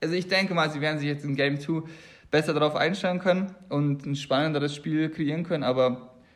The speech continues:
Game One hat mich echt wirklich überzeugt. Und wie gesagt, mit diesen ganzen Turbulenzen außenrum,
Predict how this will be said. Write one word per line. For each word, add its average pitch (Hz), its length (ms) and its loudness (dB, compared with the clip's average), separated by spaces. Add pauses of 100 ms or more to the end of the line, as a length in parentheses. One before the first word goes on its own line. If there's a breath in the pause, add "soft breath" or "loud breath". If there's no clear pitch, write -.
(300 soft breath)
Game 156 260 2
One 170 180 6
hat 160 240 0 (1000)
mich 143 240 -2
echt - 360 -2 (120)
wirklich 160 300 -8
überzeugt. 175 520 -2 (220)
Und 170 240 -2
wie 165 100 -6
gesagt, 156 340 0
mit 147 120 -4
diesen 139 220 -2
ganzen 143 480 -2 (920 loud breath)
Turbulenzen 156 600 2
außenrum, 180 720 0